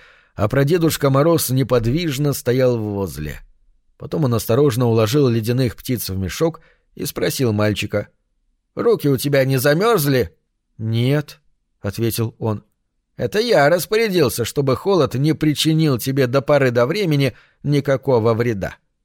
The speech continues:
сказал старик. «Но помни, если ты ослушаешься меня, то я тебя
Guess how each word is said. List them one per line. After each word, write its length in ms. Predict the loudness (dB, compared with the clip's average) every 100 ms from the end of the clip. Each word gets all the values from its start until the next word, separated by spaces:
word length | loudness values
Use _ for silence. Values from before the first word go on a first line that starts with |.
| _
сказал 420 | -8 -4 -2 -2
старик. 440 | -4 -6 -6 -10 _ _ -20 -20 -10
«Но 220 | -2 0
помни, 640 | 2 2 2 2 0 -2 -6 _ _ _
если 720 | -6 0 2 2 2 0 2
ты 440 | 0 0 2 2 -2 _ -2
ослушаешься 1040 | 0 0 0 0 0 0 -2 -2 -2 -2
меня, 560 | 0 0 0 0 -2 -6 _ _
то 120 | -2 -2
я 500 | 2 2 2 0 -8 _
тебя 600 | -4 0 2 2 0 -2